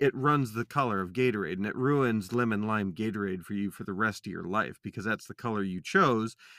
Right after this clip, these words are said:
to put the stupid little powder mix in. So just know, whatever color you pick, you will not drink again for the rest of your life, because it eventually comes out of your body the same color. And then you know you've run clean. Um,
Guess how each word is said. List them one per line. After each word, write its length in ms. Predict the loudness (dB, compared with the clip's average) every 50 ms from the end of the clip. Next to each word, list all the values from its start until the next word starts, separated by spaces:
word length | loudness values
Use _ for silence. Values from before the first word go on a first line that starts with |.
| -20 _
to 80 | -12 -6
put 180 | -2 -2 -2
the 80 | -2 -4
stupid 320 | -6 -2 -2 -2 -2 -2
little 180 | -2 -2 -2 -2
powder 340 | -2 -2 0 2 4 2 2
mix 320 | 2 0 -2 -4 -4 -6
in. 180 | -4 -4 -4 -4
So 220 | -4 -4 -4 -4 -6 _ _ -16 -8
just 300 | 0 0 0 0 0 -2
know, 280 | -2 -2 -2 -2 -2 0
whatever 480 | 0 0 0 0 0 2 2 2 0 0 _ _ _ _ _ _
color 320 | -6 -2 0 2 2 2 2
you 200 | 2 2 -2 -2
pick, 380 | -2 -4 -2 -2 -2 -4 -6 _ _ -20 _ _ -8
you 180 | -4 -2 -2 0
will 160 | 0 0 0
not 220 | 2 0 0 0
drink 280 | 0 -2 0 0 0 -4
again 300 | -4 -2 -2 -2 -2 -2
for 80 | -4
the 100 | -4 -2
rest 300 | -2 -4 -4 -8 -10 -12
of 80 | -10 -4
your 120 | -2 -2 0
life, 320 | 0 0 0 -2 -4 -8 _ -10
because 420 | -10 -8 -6 -4 -4 -4 -4 -8 _ _ _ _ _ _ -4
it 140 | -4 -4 _ _ _ _ _ -6
eventually 460 | -4 -2 0 2 0 0 0 -4 -6 -4
comes 240 | -4 -4 -4 -4
out 120 | -4 -6 -6
of 100 | -6 -6
your 100 | -6 -6
body 340 | -6 -6 -8 -6 -6 -8 -8
the 120 | -8 -10
same 300 | -10 -10 -12 -10 -12 -12
color. 420 | -10 -4 -2 -2 -2 -2 -4 -6 -10 _ -20 -20 -20 _ _ _
And 140 | -6 -4 -2
then 160 | 0 0 0
you 140 | 0 0 0 0
know 200 | 0 2 2 0
you've 340 | 0 0 -2 -4 -4 -4
run 260 | -4 -2 0 0 -2 -2
clean. 420 | -6 -6 -8 -8 -8 -8 -12 -14 -16 _ _ _ _ _ _ _ _ _ _ _ _ -20 -20 _ _ _ _ _ _ _ _ 4
Um, 640 | 6 8 8 8 6 4 2 0 -4 -4 -6 -10